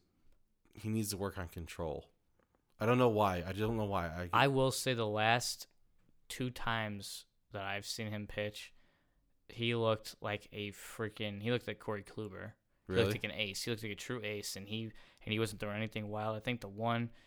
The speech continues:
Speaker 2: game, I think we were at the one game last year. He, remember he had, like, fourteen or fifteen strikeouts?
Speaker 1: Yeah, yeah. I mean, uh, I guess
Speaker 2: Yeah.
Speaker 1: what I'm trying to say is when he's on, he's on.
Speaker 2: Oh, yeah.
Speaker 1: And, like,
Speaker 2: I think he's gotten better, though. With, I think he's, I think he's been more reliable,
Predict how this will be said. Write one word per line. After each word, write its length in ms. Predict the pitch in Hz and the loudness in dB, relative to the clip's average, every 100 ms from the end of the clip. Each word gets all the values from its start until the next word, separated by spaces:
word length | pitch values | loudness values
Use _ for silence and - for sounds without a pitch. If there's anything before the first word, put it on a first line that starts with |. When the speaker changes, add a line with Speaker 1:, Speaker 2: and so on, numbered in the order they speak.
| _ - | _ -8
Speaker 2:
game, 200 | 113 107 | -4 -2
I 20 | 147 | 2
think 140 | 208 | 4
we 100 | 233 | 4
were 80 | 196 | 6
at 180 | 247 - | 4 4
the 60 | |
one 200 | 151 107 | 2 2
game 240 | 104 101 101 | -2 -6 -4
last 300 | 101 - - | -6 -4 -2
year. 80 | 180 | -2
He, 80 | - | -2
remember 180 | 208 214 | -2 2
he 40 | 233 | 2
had, 80 | |
like, 140 | 196 - | 2 -2
fourteen 480 | - 156 160 - 165 | -4 2 2 4 0
or 40 | |
fifteen 440 | - 147 - 147 131 | 0 -2 -2 -2 -2
strikeouts? 720 | - 117 113 135 147 156 - | -2 -4 0 2 2 2 2
Speaker 1:
Yeah, 280 | 120 127 82 | 8 8 6
yeah. 240 | 92 120 85 78 | 2 4 4 0
I 120 | 98 117 | 2 4
mean, 220 | 113 101 - | 4 0 -2
uh, 280 | 113 110 87 | 0 2 0
I 60 | 113 | 4
guess 140 | 123 | 6
Speaker 2:
Yeah. 80 | 107 | 6
Speaker 1:
what 60 | |
I'm 60 | 113 | 6
trying 160 | 117 104 | 4 2
to 60 | |
say 140 | 120 98 | 4 4
is 160 | 90 - - - - | 2 -6 -20 -20 0
when 100 | 107 | 2
he's 140 | 104 | 2
on, 260 | - 123 120 | 6 6 6
he's 140 | 98 | 4
on. 360 | 95 87 80 82 - - - - - | 2 0 -2 -10 -14 -14 -12 -12 -2
Speaker 2:
Oh, 240 | - - 165 | 2 2 0
yeah. 240 | 90 104 87 - - - | -6 -6 -6 -12 -18 -4
Speaker 1:
And, 200 | 104 98 | -2 0
like, 320 | 92 90 82 - | 2 0 -2 0
Speaker 2:
I 80 | 156 | 2
think 180 | 180 311 | 4 2
he's 160 | 233 | 2
gotten 280 | - 160 110 98 | 2 0 0 -6
better, 300 | 101 127 135 | -4 2 2
though. 160 | 101 | 2
With, 200 | 104 107 - | -4 -4 -6
I 60 | 117 | 0
think 160 | 185 | 2
he's, 220 | 180 135 - | 2 -2 -6
I 40 | 120 | -6
think 160 | 156 | -4
he's 180 | 151 135 | -2 -4
been 160 | 117 107 | -4 -6
more 220 | 104 107 | -4 -6
reliable, 720 | 95 92 95 98 85 87 104 | -6 -6 -6 -6 -8 -12 -12